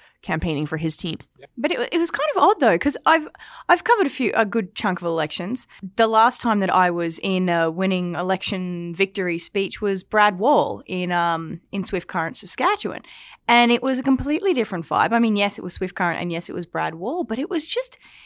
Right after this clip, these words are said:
Speaker 2: it was different. It felt different in the room. It, it felt like, there it just felt like, "Hooray, Brad's the premier again, whee!" Um, this felt like, "Yeah, screw those other guys." And yes, there was a celebration, absolutely, but there was an undercurrent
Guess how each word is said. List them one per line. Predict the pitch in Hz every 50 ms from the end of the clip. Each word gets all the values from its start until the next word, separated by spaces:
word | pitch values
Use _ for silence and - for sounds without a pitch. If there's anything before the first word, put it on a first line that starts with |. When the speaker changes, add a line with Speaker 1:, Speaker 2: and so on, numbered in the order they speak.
| _ _ -
Speaker 2:
it | 311 330
was | 339 320 -
different. | - 302 330 - 339 240 -
It | 233 208
felt | - - - - 233 247 - - -
different | - 254 - - 226 208 -
in | - 202 196 190
the | 185 180
room. | 165 165 175 196 190 170 - - -
It, | - - -
it | - 202
felt | - - 226 214 233 - -
like, | 220 214 196 180 180 - - _ _ _ _ _ _ _ _ _ _ _ _ _ _ _ _ _
there | - 202 226 269 320 359 381
it | - 247
just | - 285 - -
felt | - 269 247 240
like, | 247 247
"Hooray, | 262 320 381 359 370 415 392 381 381 359 349 339 330 311 311 320 311 311
Brad's | - 453 403 392 339 262 - -
the | 294
premier | 247 302 285 269 269 262 247 240 226
again, | 220 226 226 226 226 349
whee!" | 523 622 622 605 571 539 508 480 453 440 440 415 403 - -
Um, | - 226 226 220 220 220 220 214 - _ _ _ _ -
this | 202 185 277 370 -
felt | - - - 240 226 -
like, | 214 208 190 190 190 247
"Yeah, | 311 349 330 320 302 294 285 269 254 247 247 233 233 233 208 208
screw | - - - - - - 427 440 392 339
those | 339 311 294 277 262 269
other | 269 262 240 254
guys." | 208 - 294 285 269 262 254 247 247 233 220 214 208 196 214
And | 214 208 214
yes, | 269 392 480 440 - -
there | 277 247
was | 240 240 - 214
a |
celebration, | 202 - 233 214 202 196 202 220 240 262 247 214 180 - -
absolutely, | - 254 247 - - - 214 233 262 262 220
but | 190 202 -
there | 240 247
was | 240 254 302 339
an | 392 349
undercurrent | 247 202 185 175 - - 180 175 170 -